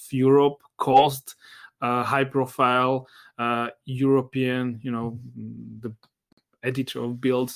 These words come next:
to finally resign after scandals have been uncovered also by German media,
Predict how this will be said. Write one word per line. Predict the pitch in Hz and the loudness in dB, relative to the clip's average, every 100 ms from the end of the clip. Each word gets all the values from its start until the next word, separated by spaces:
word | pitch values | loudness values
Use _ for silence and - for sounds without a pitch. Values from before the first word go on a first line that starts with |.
| - | -12
to | 131 | -16
finally | - - - - 123 131 | -14 -18 -8 -2 0 2
resign | 127 123 123 127 127 131 131 - - | 2 2 2 0 0 -2 -6 -18 -6
after | 120 117 - 127 123 | -4 -4 -2 0 0
scandals | 120 - 131 127 127 - | -2 -4 -2 -2 -2 -6
have | 123 | -4
been | 127 123 | -4 -4
uncovered | 120 123 127 127 120 | -6 -6 -2 -2 -2
also | 123 123 127 131 | -6 -8 -4 -4
by | 120 120 | -2 -4
German | 120 123 131 127 | -4 -4 -4 -2
media, | 123 123 123 139 147 | -2 -4 0 0 0